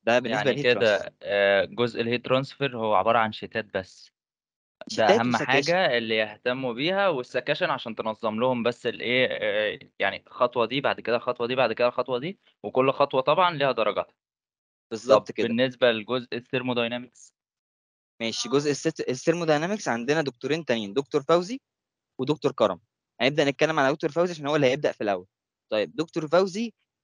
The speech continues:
Speaker 1: آه، برضو نوعًا ما ش-، شرحه كويس، فأنت حاول تحضر له عشان هتقدر تفهم منه المنهج كويس. يعني السيرمو أنت كده كده عندك خلفية ليه، يعني الحاجات دي أنت خدتها قبل كده بس م-، يعني مش كلها، على الأقل جزء منها.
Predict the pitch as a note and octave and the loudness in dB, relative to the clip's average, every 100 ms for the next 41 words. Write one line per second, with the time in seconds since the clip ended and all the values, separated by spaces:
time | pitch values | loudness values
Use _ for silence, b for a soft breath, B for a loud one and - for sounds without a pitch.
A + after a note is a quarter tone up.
0 | - B2+ B2 B2 D#3 F3 D#3+ E3+ E3+ E3 | 0 4 4 4 2 0 -2 0 0 0
1 | E3+ F#3 - E3 E3 D#3 - G#2 F#2 A#2 | -6 -8 -4 -4 -4 -4 0 0 0 -6
2 | B2+ B2 - - D#3 F3 E3 C#3+ - E3+ | -4 -2 -2 -2 0 0 -2 -6 -2 -4
3 | G#3+ D#3+ B2 D3 C#3+ E3+ D#3+ E3 - C3+ | -2 -6 -8 -10 -4 0 0 -2 -8 -8
4 | D3+ D#3 C3+ C#3+ C3 G#2+ F#2 - _ _ | -6 -4 0 0 0 -2 -2 -8 _ _
5 | - G#2+ G#2+ A2+ - - B B2 - F#3+ | -2 0 0 -6 -10 -18 B -8 0 0
6 | D3 F#3+ C3 - F#3+ - F#3 E3+ G3 F#3+ | 0 -6 -4 -2 -2 0 0 0 -2 -4
7 | D3+ C#3 E3 C3+ A2 - _ _ _ G#2+ | -4 -2 0 0 0 -10 _ _ _ -4
8 | G2+ G#2+ A2 A2 G#2+ - B2 D#3+ E3 - | -2 -2 -6 -4 -4 -4 -2 -2 -4 -12
9 | C3 E3 E3+ C3 B2+ - F3 D#3 - C3 | -8 -4 -2 -2 -4 -2 0 -2 -6 -12
10 | C3 B2+ A#2 B2+ E3 - A#2 A2+ F#2+ _ | -8 -6 -6 -6 -8 -4 0 0 0 _
11 | _ _ _ _ A2+ A#2+ F#3 E3+ F3+ C#3 | _ _ _ _ 0 2 4 2 0 -2
12 | B2 G2+ | -6 -8